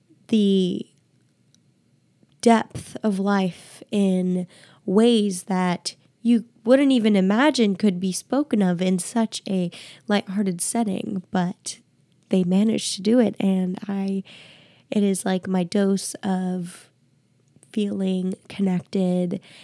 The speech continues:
and feeling very present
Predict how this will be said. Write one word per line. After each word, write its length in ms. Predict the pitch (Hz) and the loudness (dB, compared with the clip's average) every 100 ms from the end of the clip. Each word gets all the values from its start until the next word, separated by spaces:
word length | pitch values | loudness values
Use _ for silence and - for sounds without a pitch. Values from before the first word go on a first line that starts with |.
| - - | -20 -4
and 760 | 185 170 170 170 165 165 170 - _ _ _ _ _ _ _ - | -2 0 -2 -4 -4 -6 -8 -12 _ _ _ _ _ _ _ -20
feeling 840 | - 208 202 190 190 190 180 180 - _ _ - | -4 -2 -2 -2 -2 -2 -4 -6 -12 _ _ -4
very 220 | 202 202 | -2 -2
present 680 | 196 - 196 190 196 185 | -4 -4 -2 0 -2 -4